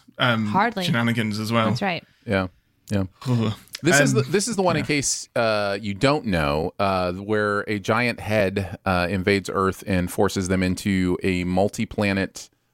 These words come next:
Speaker 3: uh, reality television,
Speaker 2: Like sing-off?
Speaker 3: singing-based reality television show, uh, is,
Speaker 2: That
Speaker 3: is the
Speaker 2: results
Speaker 3: episode, so.
Speaker 2: in the most lackluster song saving the day.
Speaker 3: Yes, exactly.
Speaker 1: Yeah.
Speaker 3: Yeah.
Speaker 2: Mm-hmm.
Speaker 1: And I'm amazed that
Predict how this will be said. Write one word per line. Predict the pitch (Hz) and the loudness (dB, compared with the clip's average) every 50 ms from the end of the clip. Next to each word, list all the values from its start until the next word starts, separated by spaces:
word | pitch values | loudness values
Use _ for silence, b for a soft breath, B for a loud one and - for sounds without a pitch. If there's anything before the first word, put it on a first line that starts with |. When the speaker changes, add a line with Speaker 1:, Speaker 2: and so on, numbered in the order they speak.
| _ - | _ -4
Speaker 3:
uh, | 92 87 87 | -2 -2 -2
reality | 87 95 98 95 101 101 98 92 95 | 0 0 0 0 0 -2 -2 -4 -4
television, | - - 95 98 95 92 95 92 | -2 0 2 2 2 2 2 2
Speaker 2:
Like | 95 | 0
sing-off? | - - - - 120 117 110 - 117 | 0 0 2 2 2 2 2 2 2
Speaker 3:
singing-based | 110 107 104 101 - - - - | 2 2 0 -2 -4 -6 -10 -10
reality | - 98 101 101 98 95 92 95 95 92 95 92 85 | -10 -6 -4 -2 0 0 0 0 -2 -2 -4 -4 -2
television | - 95 92 90 87 85 80 80 82 80 | 0 2 2 2 2 2 0 0 -2 -4
show, | 76 - - 78 71 69 67 71 - - | -2 2 2 2 2 2 0 -4 -6 -2
uh, | 65 80 78 73 69 67 - - | 0 0 2 2 0 -2 -6 -8
is, | - 92 85 87 | -10 -10 -10 -10
Speaker 2:
That | - - - 202 85 | -8 -2 0 0 2
Speaker 3:
is | 80 | 2
the | - | 2
Speaker 2:
results | - - - - 196 - - - | 2 2 2 2 0 0 0 0
Speaker 3:
episode, | - - - - | -2 -4 -4 -4
so. | - - | -4 -2
Speaker 2:
in | 190 196 190 190 | -2 0 0 0
the | 190 | 0
most | 190 185 185 190 196 196 - - - 185 | 0 0 0 0 -2 -4 -6 -6 -4 -4
lackluster | 180 180 185 170 165 180 - - - 165 180 - - - 180 180 | -2 0 0 0 -2 -2 -4 -4 -4 -4 -4 -4 -4 -4 -4 -4
song | - - - 151 151 156 165 165 185 | -2 0 0 0 0 -2 -4 -4 -6
saving | - - - 147 143 143 147 151 156 | -6 -4 -2 -2 0 0 -2 -2 -2
the | 160 151 139 | -2 -4 -4
day. | - - - - - 170 - _ - - | -6 -8 -10 -10 -12 -14 -16 _ -4 0
Speaker 3:
Yes, | 202 190 - - - - | 0 2 2 0 -2 -4
exactly. | - - - - 139 135 131 | -6 -8 -10 -8 -4 -2 0
Speaker 1:
Yeah. | 120 120 117 110 110 107 107 - | 2 2 2 0 0 -2 -6 -8
Speaker 3:
Yeah. | 127 117 | -10 -10
Speaker 2:
Mm-hmm. | - - - - 175 160 - 170 170 196 139 | -10 -12 -10 -10 -10 -6 -4 -4 -2 0 0
Speaker 1:
And | 139 156 | 0 2
I'm | 175 196 202 196 190 165 147 147 - _ 143 | 2 2 2 2 2 2 0 -4 -6 _ -2
amazed | 135 135 131 131 131 131 131 131 131 123 117 110 104 - - 131 | 0 2 2 2 2 2 2 2 2 2 2 0 -2 -6 -8 -4
that | 120 123 117 110 110 - - | -2 0 0 2 0 -2 -6